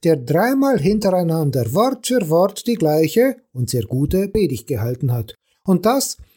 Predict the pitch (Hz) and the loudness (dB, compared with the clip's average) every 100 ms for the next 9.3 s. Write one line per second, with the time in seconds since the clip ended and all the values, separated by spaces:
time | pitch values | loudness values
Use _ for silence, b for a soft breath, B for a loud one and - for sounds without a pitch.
0 | _ 185 180 185 185 175 294 320 - 175 | _ -2 0 0 2 2 2 2 2 0
1 | 156 156 160 160 170 165 180 220 - _ | 2 2 2 2 0 2 2 0 -4 _
2 | 185 175 175 175 220 - - 214 202 - | -2 0 2 2 2 0 -2 0 0 0
3 | 202 196 208 190 B B 196 202 - 254 | 0 2 0 -2 B B -2 -2 2 2
4 | 180 120 - _ _ 180 - 208 233 226 | 2 0 -8 _ _ -2 2 2 2 2
5 | 220 202 202 185 226 269 247 240 226 226 | 2 2 2 2 2 2 2 2 4 6
6 | 214 175 - - _ _ _ _ 139 143 | 6 4 0 -12 _ _ _ _ 0 2
7 | 143 - 143 - 147 151 160 143 151 147 | 2 0 -2 0 0 2 0 0 0 0
8 | 139 147 123 - _ _ 135 113 165 202 | 0 -2 -2 -10 _ _ -6 -2 0 0
9 | - - | -2 -6